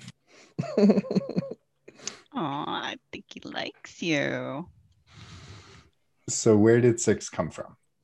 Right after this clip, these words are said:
Speaker 1: Um, six comes from, like, a failed experiment, uh, we'll say, of, uh, genetically modified children. Um,
Speaker 3: Perhaps,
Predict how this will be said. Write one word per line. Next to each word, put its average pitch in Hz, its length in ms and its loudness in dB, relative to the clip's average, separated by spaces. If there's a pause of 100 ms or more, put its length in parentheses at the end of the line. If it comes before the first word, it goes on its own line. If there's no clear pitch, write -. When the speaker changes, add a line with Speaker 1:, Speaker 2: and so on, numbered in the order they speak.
(1600)
Speaker 1:
Um, 147 580 8
six - 380 4
comes 139 400 6
from, 123 440 8
like, 113 220 8
a 107 380 8 (220)
failed 110 840 8 (220)
experiment, 107 1160 6 (520)
uh, 104 280 8
we'll 104 240 4
say, 101 600 8
of, 98 440 0 (720)
uh, 98 280 4 (180)
genetically 92 640 2
modified 92 640 2
children. 90 520 0 (440)
Um, 104 560 6 (240)
Speaker 3:
Perhaps, - 800 2